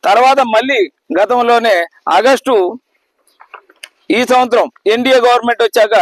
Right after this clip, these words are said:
మళ్ళీ చంద్రబాబు నాయుడు గారిని కలవడం జరిగింది. చంద్రబాబు నాయుడు గారి దృష్టికి తీసుకెళ్ళడం వల్ల వాళ్ళు నోటీస్ ఇస్తే మళ్ళీ కలెక్టర్ గారికి రాశారు, పల్నాడు జిల్లా కలెక్టర్ గారికి రాశారు, డిఎఫ్ఓ గారికి కలెక్టర్ గారు సిఫార్సు చేశారు.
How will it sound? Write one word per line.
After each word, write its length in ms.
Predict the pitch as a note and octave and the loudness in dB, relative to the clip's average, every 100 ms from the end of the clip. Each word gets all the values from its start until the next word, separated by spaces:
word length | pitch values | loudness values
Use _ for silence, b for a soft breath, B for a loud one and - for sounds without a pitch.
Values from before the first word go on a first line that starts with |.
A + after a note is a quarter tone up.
| E3 - b b G3 | 0 -4 b b -4
మళ్ళీ 180 | B3 | -2
చంద్రబాబు 520 | A#3+ A3+ B3 B3+ B3 A#3 | -2 0 0 2 2 2
నాయుడు 260 | A3+ A3 | 0 0
గారిని 240 | G#3 G3+ G3+ | 0 -2 -2
కలవడం 320 | G3+ G3 F#3+ G3+ | 0 0 0 0
జరిగింది. 320 | F#3+ C3 - _ _ _ _ b b | -2 -4 -14 _ _ _ _ b b
చంద్రబాబు 380 | F#3+ A#3+ B3+ B3 | -2 2 2 2
నాయుడు 200 | A#3 A3 | 0 0
గారి 100 | A3 G3 | 0 0
దృష్టికి 300 | G#3 G#3+ G#3+ | -2 -2 -2
తీసుకెళ్ళడం 460 | G3+ - G3+ G3 | -2 -2 -2 0
వల్ల 140 | F#3 G#3+ | 0 2
వాళ్ళు 220 | F#3+ F3+ | 0 -2
నోటీస్ 440 | F3 A3 G#3+ G3+ | -2 -2 -2 -4
ఇస్తే 240 | G#3 - F3 D#3+ - B B F3 | -4 0 0 -2 -6 B B -2
మళ్ళీ 220 | G#3 A#3 | 0 0
కలెక్టర్ 360 | G#3 G#3 G3+ G#3 | 0 -2 -2 0
గారికి 220 | G3+ F#3+ | 0 0
రాశారు, 380 | F#3+ F#3 F#3+ F#3 A#3 - - - | 0 0 0 -2 -4 -10 -8 -4
పల్నాడు 280 | F3+ G3+ G3+ | -2 0 0
జిల్లా 220 | F#3+ G3 | 0 0
కలెక్టర్ 320 | F3+ F#3 F#3 F#3 | 0 -2 -2 -2
గారికి 180 | F3+ F3 | -2 -2
రాశారు, 320 | E3+ F3+ E3+ A3+ - B B | -2 -2 -2 -4 -8 B B
డిఎఫ్ఓ 400 | D3+ G3+ A#3 G#3 G#3+ | -4 0 0 0 0
గారికి 300 | G3+ G3 G#3+ F3 D#3+ - F3 | 0 2 0 0 -4 -12 -4
కలెక్టర్ 240 | F#3 G3 | -4 0
గారు 120 | G#3 F#3+ | 0 -2
సిఫార్సు 400 | F#3+ A3 G3 F#3 | -4 -2 -2 -2
చేశారు. 360 | E3 F3 D#3 | -2 -2 -2